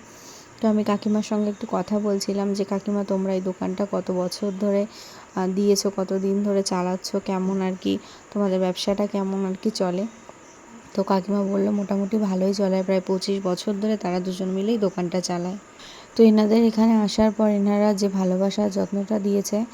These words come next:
তো বললাম না যে মানুষের কাছে আমি আশা করেছিলাম অন্য কিছু, কিন্তু তার থেকে অনেক বেশি এখানে এসে আমি পেয়েছি, যেটা আমি কোনো দিনও ভুলবো না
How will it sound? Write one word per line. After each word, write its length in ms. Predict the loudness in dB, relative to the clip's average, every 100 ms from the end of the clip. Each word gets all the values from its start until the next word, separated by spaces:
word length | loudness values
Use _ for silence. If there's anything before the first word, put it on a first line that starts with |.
| -14 -20 -20 -2
তো 280 | 0 2 2
বললাম 380 | 4 4 4 4
না 180 | 2 2
যে 400 | 2 2 2 2
মানুষের 540 | 2 2 0 0 0
কাছে 300 | 2 0 0
আমি 300 | 0 2 2
আশা 260 | 2 0 -2
করেছিলাম 520 | 0 0 2 0 2
অন্য 240 | 2 0 0
কিছু, 320 | -2 -2 -4 -6 -16 -14 0
কিন্তু 240 | 2 2
তার 220 | 0 -2 -2
থেকে 280 | 0 0 2
অনেক 460 | 0 2 2 0 2
বেশি 340 | 0 0 2
এখানে 500 | 2 0 0 2 2
এসে 180 | 0 0
আমি 180 | -2 0
পেয়েছি, 340 | 0 -2 -2 -2
যেটা 280 | -2 0
আমি 140 | -2 0
কোনো 280 | 0 0 0
দিনও 280 | 0 0
ভুলবো 400 | 2 4 4 2
না 180 | 0 -2